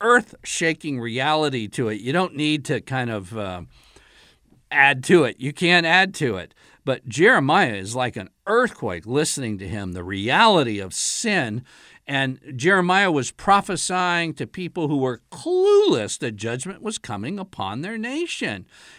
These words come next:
He predicted it, and it came, right, and it all happened right within the book of Jeremiah. Read Jeremiah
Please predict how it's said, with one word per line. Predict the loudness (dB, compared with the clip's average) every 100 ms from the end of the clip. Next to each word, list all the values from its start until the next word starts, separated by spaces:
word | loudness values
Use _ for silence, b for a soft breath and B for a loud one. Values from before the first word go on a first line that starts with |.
| B
He | -2 -2
predicted | -2 -2 -2 -2 -2 -2
it, | -2 -4
and | -8
it | -8 -12
came, | -8 -2 0 0 0
right, | -4 -2
and | -4
it | -4
all | -2 2 2
happened | 2 0 -2 -4
right | -4 -2
within | -4 -4 -4
the | -2
book | -4 -4
of | -6
Jeremiah. | -4 -4 -2 -2 -2 -4 B B B
Read | -6 -2 2 2 0
Jeremiah | 0 0 0 -2 -4 -6